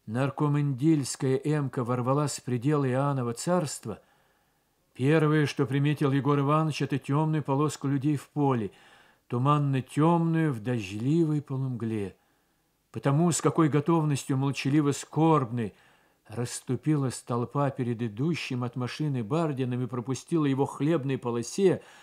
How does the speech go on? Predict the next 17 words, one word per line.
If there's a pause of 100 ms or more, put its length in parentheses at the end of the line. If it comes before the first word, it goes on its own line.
(720)
Егор
Иванович
понял,
что
дело
плохо, (960)
пожалуй,
даже
очень
плохо. (1400)
Отец
лежал
на
хлебной
полосе, (840)
упав
ничком,